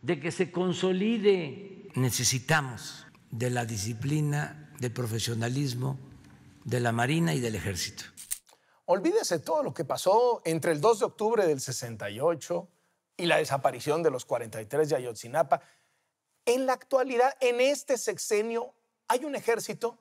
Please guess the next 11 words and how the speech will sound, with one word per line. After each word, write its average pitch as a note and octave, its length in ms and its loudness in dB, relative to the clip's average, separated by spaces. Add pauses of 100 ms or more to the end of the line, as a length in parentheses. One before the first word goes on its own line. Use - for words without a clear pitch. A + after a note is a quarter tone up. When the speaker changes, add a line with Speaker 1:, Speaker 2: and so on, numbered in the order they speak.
(500)
Speaker 2:
que B3+ 100 2
ha C#4+ 60 6
aumentado D4 840 2
su A#3 220 -4
letalidad, E3+ 720 -2 (500)
que B3+ 100 6
hasta A#3+ 220 4
finales E4 440 2
del C4+ 120 6
año D4 180 0
pasado F#3+ 520 2